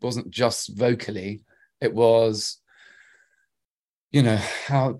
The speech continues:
I, I watched, I watched Bob fairly closely, and you try to, you try to get in his, how he uses his hands, how he stands, you know, um, does he look at people when he's listening? You know, all those sorts of silly things. And so,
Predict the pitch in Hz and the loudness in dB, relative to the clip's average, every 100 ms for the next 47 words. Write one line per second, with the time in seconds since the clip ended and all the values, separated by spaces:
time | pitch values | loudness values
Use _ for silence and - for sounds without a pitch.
0 | - 117 - 110 113 123 - - 113 117 | -6 -4 -2 -2 0 0 -2 0 2 4
1 | 127 - 107 104 117 107 101 113 110 - | 0 0 -2 -2 0 -2 -2 -2 -2 -2
2 | 104 107 107 113 113 107 - 107 110 117 | -6 -4 -4 -4 -4 -4 -8 -12 -6 -6
3 | 107 98 110 107 110 104 104 95 - 95 | -4 -2 0 0 -2 -2 -6 -8 -12 -8
4 | 107 107 110 98 - 95 - _ _ _ | -6 -4 -4 -6 -8 -10 -14 _ _ _
5 | - 117 120 101 92 101 98 98 - 131 | -20 -10 -6 -6 -8 -10 -8 -8 -4 -4
6 | 107 82 80 - 107 85 73 95 98 90 | -4 -6 -14 -8 -6 -6 -6 -6 -6 -10
7 | _ _ _ _ _ _ 110 139 113 120 | _ _ _ _ _ _ -4 -2 0 2
8 | 127 139 127 113 107 107 113 110 104 113 | 2 2 -2 -2 -2 -2 -2 -2 -2 -4
9 | - 113 107 127 85 - 143 147 - - | -4 -8 -6 -2 0 2 2 2 0 -6
10 | 104 - 90 - 104 95 90 92 87 101 | -12 -16 -18 -12 -8 -8 -8 -12 -10 -12
11 | 98 101 98 | -8 -6 -8